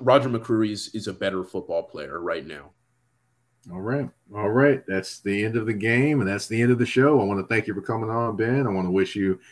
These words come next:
Speaker 2: well in all your future endeavors with Fox Sports. Uh, they got a great one there. And, uh, I would like to give you the floor to kinda talk about what all you're working on, where people can find you on social media. The floor is yours.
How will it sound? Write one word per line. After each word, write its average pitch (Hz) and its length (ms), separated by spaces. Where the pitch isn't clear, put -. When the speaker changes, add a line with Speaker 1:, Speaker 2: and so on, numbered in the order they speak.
Speaker 2:
well 110 320
in 101 80
all 98 180
your 92 80
future 101 320
endeavors 95 440
with 90 180
Fox 120 260
Sports. 151 520
Uh, 95 340
they 90 140
got 101 200
a 95 60
great 107 280
one 120 140
there. 127 300
And, 107 260
uh, 104 560
I 107 100
would 117 260
like 123 260
to 117 180
give 117 200
you 127 80
the 117 100
floor 127 280
to 120 80
kinda 110 220
talk 107 240
about 101 240
what 101 160
all 101 120
you're 95 140
working 117 320
on, 117 380
where 95 120
people 98 240
can 95 120
find 101 260
you 101 80
on 98 80
social 107 340
media. 92 280
The 78 80
floor 101 300
is 90 60
yours. - 380